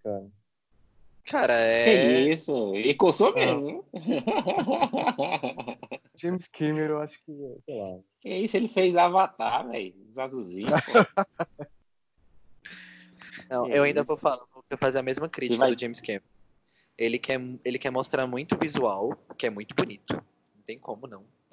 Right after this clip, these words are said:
Speaker 2: achar bonito, ali tá im-, impecável de efeitos. Mas o roteiro é aquilo, véi, é bem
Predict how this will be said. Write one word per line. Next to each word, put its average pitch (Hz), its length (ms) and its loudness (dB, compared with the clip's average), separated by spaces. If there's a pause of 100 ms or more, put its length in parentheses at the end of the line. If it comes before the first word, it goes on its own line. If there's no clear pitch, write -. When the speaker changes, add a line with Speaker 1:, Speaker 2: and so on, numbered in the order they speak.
Speaker 2:
achar 113 220 -10
bonito, 104 380 -2
ali 104 160 -10
tá 104 160 -14
im-, 98 220 -20 (160)
impecável 113 880 -8 (120)
de 113 100 -8
efeitos. - 480 -8 (480)
Mas 185 160 0
o - 60 4
roteiro 185 420 2
é 202 40 4
aquilo, 151 380 -2
véi, 123 260 0
é 120 60 -4
bem 135 320 -6